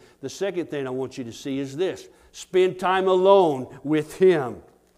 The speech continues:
That's how that works. Spend time alone with God. You know, when, uh, I, I met Gail,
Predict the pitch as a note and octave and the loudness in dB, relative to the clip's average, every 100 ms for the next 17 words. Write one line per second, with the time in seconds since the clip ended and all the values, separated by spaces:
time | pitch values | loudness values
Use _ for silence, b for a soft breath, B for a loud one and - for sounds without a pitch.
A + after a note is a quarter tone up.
0 | _ - _ - E3+ D#3 E3+ D#3 F3 E3 | _ -20 _ -4 -2 4 4 6 4 4
1 | F#3+ F#3 - B B - - F#3+ G3 F#3+ | 4 4 -2 B B -6 2 6 4 4
2 | F#3 D#3+ D3 D3 B D#3+ D#3+ D#3+ D#3 C3 | 2 4 0 -4 B 0 2 4 2 0
3 | B2 - C3+ C3 A#2 C3+ B2 G#2 F2+ - | -6 -12 -8 -8 -2 0 0 -4 -10 -20
4 | _ _ _ _ C#3+ D#3+ F3 F3 F3 B | _ _ _ _ -2 2 4 4 0 B
5 | B B B B B _ F3+ F#3+ E3 D#3 | B B B B B _ 4 4 6 2
6 | C#3+ C3+ C3 - D#3 D#3 G3+ D#3+ D#3+ F3+ | 2 0 -2 -2 -2 -2 0 -2 0 0
7 | G3 D#3 F3 F#3+ G3 G3 | 0 0 0 2 0 -2